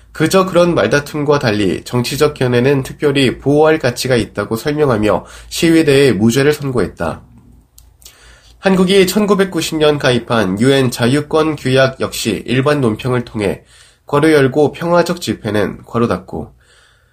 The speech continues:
차량 흐름이나 보행자의 움직임 또는 경제적 활동이 혼란을 초래할 수 있다. 의도했건 또는 의도하지 않았건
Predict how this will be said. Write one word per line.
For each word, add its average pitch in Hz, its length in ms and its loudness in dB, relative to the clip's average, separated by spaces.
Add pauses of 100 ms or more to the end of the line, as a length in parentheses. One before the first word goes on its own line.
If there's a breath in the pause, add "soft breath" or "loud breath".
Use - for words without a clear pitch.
(300 soft breath)
차량 196 300 2
흐름이나 180 720 2
보행자의 156 560 2
움직임 117 720 0
또는 139 360 0
경제적 147 520 -2
활동이 160 320 2
혼란을 185 420 2
초래할 196 320 2
수 185 160 -4
있다. 107 520 -4
의도했건 151 840 0
또는 151 320 2
의도하지 156 540 0
않았건 113 560 0